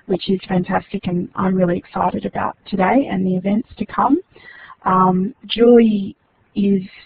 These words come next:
an educator that travels the world sharing her recipe for flattening classrooms. Um, currently, she and I are only about ten minutes away from each other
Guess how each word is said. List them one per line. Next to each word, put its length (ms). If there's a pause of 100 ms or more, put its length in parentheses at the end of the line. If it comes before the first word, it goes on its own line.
(440)
an 100
educator 600
that 140
travels 400
the 80
world 440
sharing 320
her 100
recipe 580
for 120
flattening 400
classrooms. 680 (580)
Um, 380 (500)
currently, 540
she 120
and 100
I 160
are 160
only 240
about 280
ten 220
minutes 300
away 280
from 160
each 220
other 220